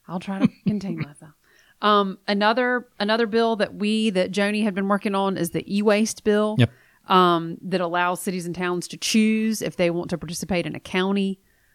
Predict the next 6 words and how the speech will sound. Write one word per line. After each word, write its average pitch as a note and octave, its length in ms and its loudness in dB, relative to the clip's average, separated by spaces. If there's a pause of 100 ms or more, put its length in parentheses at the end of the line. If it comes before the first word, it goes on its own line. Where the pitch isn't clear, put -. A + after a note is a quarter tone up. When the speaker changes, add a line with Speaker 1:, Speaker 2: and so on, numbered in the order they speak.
(160)
Speaker 1:
program. G#3+ 680 0
Speaker 2:
E-waste G#2+ 400 2
program, G#2 440 -4
yeah. F#3 200 2
Speaker 1:
Um, F3 260 -4
that, G3+ 460 0